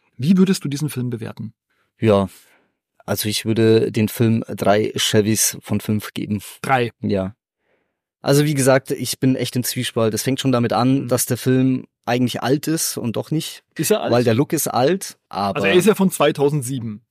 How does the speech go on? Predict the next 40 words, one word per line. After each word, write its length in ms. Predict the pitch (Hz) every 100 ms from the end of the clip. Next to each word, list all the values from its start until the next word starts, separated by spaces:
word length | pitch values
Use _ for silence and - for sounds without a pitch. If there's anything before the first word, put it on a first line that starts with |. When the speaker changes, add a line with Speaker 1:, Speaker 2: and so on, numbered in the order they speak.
| -
Speaker 2:
Genau. 340 | 107 98 85 -
Speaker 1:
Es 140 | - -
gibt 200 | 156 131
Handys, 560 | 139 147 208 269 - -
Speaker 2:
Es 120 | - -
gibt 100 | 139
Speaker 1:
al-, 140 | 113
Speaker 2:
Hand- 40 |
Speaker 1:
alte 200 | 147 202
Handys, 260 | 220 226 214
aber 160 | 143 120
Handys. 420 | 123 180 240 - _ _ _
Speaker 2:
Ja. 360 | - 104 101 143
Speaker 1:
Zwei 200 | 160 143
sieben 200 | 131 139
gab's 200 | 135 143
aber 140 | - 123
schon 120 | 127
Smartphones. 460 | - 117 - 120 139
Speaker 2:
Aber 300 | 110 120 120
Speaker 1:
Aber 120 | 131
Speaker 2:
durch, 240 | 123 -
Speaker 1:
es 60 | -
kommen 200 | - 127
keine 220 | 123 117
Speaker 2:
also 140 | 113 113
Speaker 1:
Smartphones. 200 | 110 113
Speaker 2:
die 80 | 110
Mustangs 560 | 131 - 131 120 127
und 140 | - 95
Chevys, 340 | 123 120 117
die 100 | -
man 140 | 110 110
da 100 | 107
sieht, 320 | - 113 117 _ -
Speaker 1:
Ja, 200 | 139 120
ja. 100 | 107
Speaker 2:
auch 160 | 110
der 160 | - 92
Kleidungsstil, 920 | - 101 101 107 - - 95 90 92